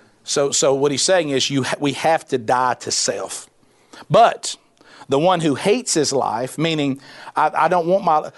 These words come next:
I, hey, I preserved my life, I preserved my material stuff, I preserved everything, and I'm left with what? Nothing." He said, the one who says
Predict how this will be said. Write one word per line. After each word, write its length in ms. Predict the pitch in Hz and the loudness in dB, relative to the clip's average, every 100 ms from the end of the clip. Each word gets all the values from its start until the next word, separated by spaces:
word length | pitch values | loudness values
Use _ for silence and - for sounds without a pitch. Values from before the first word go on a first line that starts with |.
| - | -8
I, 180 | 135 143 | -6 -2
hey, 180 | 165 170 | 0 0
I 140 | 160 | 0
preserved 560 | 151 139 113 190 220 220 | 0 0 0 2 2 0
my 220 | 175 185 | 0 2
life, 400 | 175 151 151 147 | 2 2 2 2
I 100 | 139 | 0
preserved 460 | 123 120 170 196 180 | 0 0 2 2 2
my 180 | 170 165 | 2 2
material 400 | 156 - 156 143 | -2 0 2 2
stuff, 240 | - 139 | 2 2
I 120 | 139 | 2
preserved 420 | 127 131 196 196 | 0 2 2 2
everything, 560 | 180 160 139 143 139 135 - - | 2 0 0 0 -2 -4 -10 -4
and 160 | 127 | 0
I'm 100 | 123 | 0
left 320 | 143 165 156 113 | 2 4 2 0
with 360 | 143 147 135 | 2 2 2
what? 360 | 120 135 - - | 0 0 0 -2
Nothing." 560 | 220 311 - 127 - - _ _ _ _ _ _ _ _ _ _ _ - | 0 0 -2 -6 -6 -20 _ _ _ _ _ _ _ _ _ _ _ -6
He 100 | 160 | -2
said, 260 | 170 143 - - | -2 -4 -8 -6
the 120 | 139 | -2
one 240 | 135 196 220 | 0 0 0
who 180 | 180 | -2
says 420 | 170 165 156 143 | -2 0 0 0